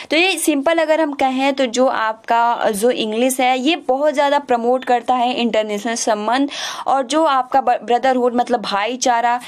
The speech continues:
ठीक है, जो भी बातचीत communication, इसमें बहुत ज़्यादा ये संबंध स्थापित करता है और ये इंग्लिश के ही माध्यम से possible है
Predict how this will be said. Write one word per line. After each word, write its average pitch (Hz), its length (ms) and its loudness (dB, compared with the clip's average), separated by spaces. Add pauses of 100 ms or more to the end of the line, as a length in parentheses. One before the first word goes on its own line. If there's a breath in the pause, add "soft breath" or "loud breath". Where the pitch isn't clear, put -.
(280 loud breath)
ठीक 302 140 0
है, 320 60 0
जो 269 180 2
भी 294 120 -2 (160)
बातचीत 247 600 -2
communication, 240 800 0 (300 loud breath)
इसमें 339 320 2
बहुत 269 300 2
ज़्यादा 247 340 2
ये 262 300 0
संबंध 254 540 0
स्थापित 240 420 -2
करता 247 300 2
है 254 240 0
और 240 260 0 (100)
ये 277 80 0 (140)
इंग्लिश 247 420 0
के 285 100 2
ही 277 200 2
माध्यम 226 460 0
से 233 140 0
possible 233 600 0
है 294 140 2